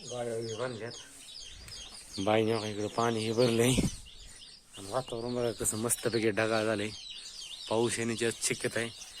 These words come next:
आपल्याला पठारावर ज्वारी पेरायची. पण बघू, ट्रॅक्टर भेटला पाहिजे, पेरणीचा पण भेटला पाहिजे, नाहीतर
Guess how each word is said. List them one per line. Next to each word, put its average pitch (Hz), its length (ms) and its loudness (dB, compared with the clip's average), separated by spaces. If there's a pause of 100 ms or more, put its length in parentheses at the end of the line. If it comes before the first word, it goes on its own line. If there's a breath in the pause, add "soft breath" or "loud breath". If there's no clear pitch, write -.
(460 loud breath)
आपल्याला 110 340 0
पठारावर 107 520 -2
ज्वारी 110 340 -4
पेरायची. 117 460 -2 (680)
पण 95 140 -12
बघू, 110 240 -4 (1500)
ट्रॅक्टर 107 340 -6
भेटला 107 260 -4
पाहिजे, 101 260 -6
पेरणीचा 104 480 -8
पण 107 180 -6
भेटला 107 240 -6
पाहिजे, 98 240 -6
नाहीतर 101 260 -8